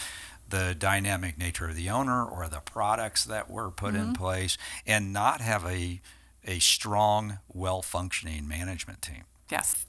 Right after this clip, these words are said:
Speaker 1: I think that a, a critical component for reaching that elite three percent
Speaker 2: Mm-hmm.
Speaker 1: exit is that you're deliberate and you take the time
Speaker 2: Yes.
Speaker 1: to structure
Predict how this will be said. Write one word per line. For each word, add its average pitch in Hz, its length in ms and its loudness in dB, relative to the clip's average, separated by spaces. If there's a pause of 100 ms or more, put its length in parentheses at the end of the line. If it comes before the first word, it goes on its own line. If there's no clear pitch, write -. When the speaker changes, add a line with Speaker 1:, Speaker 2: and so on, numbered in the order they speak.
Speaker 1:
I 95 100 -4
think 127 360 -2
that 98 140 -2
a, 87 140 -2 (120)
a 85 140 -6
critical 120 680 -2 (840)
component 101 640 0 (280)
for 92 640 -8
reaching 107 480 -4
that 92 280 -4
elite 98 380 -4
three 95 300 -6
percent 87 580 -4
Speaker 2:
Mm-hmm. 95 100 -4
Speaker 1:
exit 92 340 -4 (520)
is 101 380 0
that 98 280 -4 (200)
you're 98 320 -4
deliberate 101 720 -2
and 90 100 -4
you 85 80 -2
take 90 300 -4
the 78 100 -10
time 98 640 0
Speaker 2:
Yes. - 680 8
Speaker 1:
to 208 120 -2
structure - 580 0